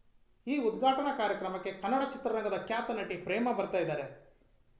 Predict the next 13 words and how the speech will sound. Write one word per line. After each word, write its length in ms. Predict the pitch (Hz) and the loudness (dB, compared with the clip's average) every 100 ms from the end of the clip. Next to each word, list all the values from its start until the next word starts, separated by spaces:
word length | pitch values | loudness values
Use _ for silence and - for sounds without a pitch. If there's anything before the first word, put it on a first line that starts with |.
| _ 208 | _ -2
ಹಾಗೆ 580 | 226 277 185 185 - - | 2 2 2 -2 -6 0
ಕನ್ನಡ 200 | 294 311 | 2 2
ಚಿತ್ರರಂಗದ 440 | - 285 269 254 | 0 2 2 2
ಅನೇಕ 360 | 202 214 311 294 | 2 2 2 0
ನಟ 220 | 214 247 | 0 0
ನಟಿಯರು, 500 | 226 220 208 208 - | 0 4 4 2 0
ರಾಜಕಾರಣಿಗಳು 680 | 196 190 220 202 190 196 180 | -2 0 -2 0 0 0 0
ಎಲ್ಲರೂ 360 | 151 208 262 | -2 4 6
ಆಗಮಿಸ್ತಾ 440 | 233 202 196 - 180 | 6 2 -2 -2 0
ಇದ್ದಾರೆ. 480 | 160 139 - - - - - 202 | 0 -2 -6 -16 -20 -20 -6 -4
ಈ 140 | - | 0
ಕಾರ್ಯಕ್ರಮಕ್ಕೆ 920 | 214 208 208 190 185 220 156 - - - - - 185 | 2 2 2 0 0 0 0 -4 -12 -20 -20 -16 -2
ನಮ್ಮನ್ನ 360 | 202 220 202 | 0 2 2